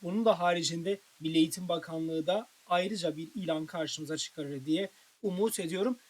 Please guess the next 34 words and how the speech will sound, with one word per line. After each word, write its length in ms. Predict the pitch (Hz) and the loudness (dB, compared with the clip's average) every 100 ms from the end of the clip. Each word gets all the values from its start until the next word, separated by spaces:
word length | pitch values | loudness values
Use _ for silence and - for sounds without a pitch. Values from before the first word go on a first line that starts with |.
| _ - | _ 2
Bu 240 | 254 277 - | 2 2 -4
güzel 300 | 170 226 226 | 4 4 4
bir 100 | 208 | 2
başlangıç 520 | 214 - 226 226 226 | 2 0 -4 -4 -2
olur 300 | 202 175 151 | 0 -2 2
diye 200 | 156 160 | 2 2
umut 380 | 190 156 151 147 | -2 -4 -4 -4
ediyorum. 340 | 147 170 233 - - | -6 -6 -6 -12 -8
Sekiz 500 | - 170 160 185 170 | -2 0 0 -2 -4
bin 140 | 185 | -2
beş 180 | 196 - | 0 0
yüz 120 | 196 | -4
kişilik 380 | - - 190 180 | -6 -6 -6 -2
bir 240 | 208 - | -2 -2
atama 360 | 185 - 190 208 | -4 -4 -2 -2
ile 140 | 202 | 0
sınırlı 540 | 202 - 185 190 214 156 | 2 2 0 2 2 2
değil. 260 | 202 262 254 _ _ - | 4 4 0 _ _ -16
Tarım 420 | - 175 185 170 | -4 0 0 2
ve 60 | 190 | 4
Orman 280 | 185 185 | 4 4
Bakanlığı 460 | 180 180 190 233 285 | 2 2 0 2 0
farklı 460 | - - 156 - 208 | -2 -4 -4 -2 -4
atamalar 500 | - - 180 226 285 | -4 -4 2 4 4
da 80 | |
yapacaktır. 640 | 180 156 147 147 - 285 - - _ 220 | 2 0 -6 -6 -4 -6 -6 -18 _ -2
İnşallah 440 | 214 208 202 185 185 | 0 2 0 -2 -2
bunların 400 | 208 202 196 185 | -2 0 -2 -4
da 80 | 202 | -2
ilanları 600 | 208 208 196 180 170 175 _ _ | 2 2 2 -2 -4 -8 _ _
peş 180 | 214 214 | 0 0
peşe 220 | 185 165 | -2 -2
geldiği 420 | 170 196 170 156 156 | 2 2 2 0 0
takdirde 440 | 202 185 - | -2 -2 -2